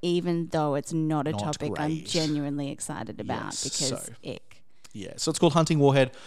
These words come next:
Speaker 2: There's only six episodes. It finished very late last year. Nothing else like it that I've heard for a while. So,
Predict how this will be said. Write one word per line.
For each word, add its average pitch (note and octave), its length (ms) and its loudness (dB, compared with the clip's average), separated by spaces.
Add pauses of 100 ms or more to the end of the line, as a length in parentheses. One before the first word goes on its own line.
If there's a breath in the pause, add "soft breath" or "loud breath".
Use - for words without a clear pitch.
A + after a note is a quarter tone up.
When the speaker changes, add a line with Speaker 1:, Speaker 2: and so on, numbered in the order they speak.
(160 loud breath)
Speaker 2:
There's B2 140 2
only C#3 320 4
six - 260 0
episodes. A2+ 460 2
It - 80 -8
finished - 520 0
very A2 320 2
late G#2+ 220 0
last G2+ 380 -2
year. G2+ 280 0 (480 loud breath)
Nothing G#2+ 360 -2
else - 480 -4
like F2 260 -10
it - 120 -12 (260)
that F2+ 100 -10
I've F2 220 -8
heard F2 260 -10
for - 340 -12
a - 80 -16
while. G2+ 400 -14
So, - 300 -8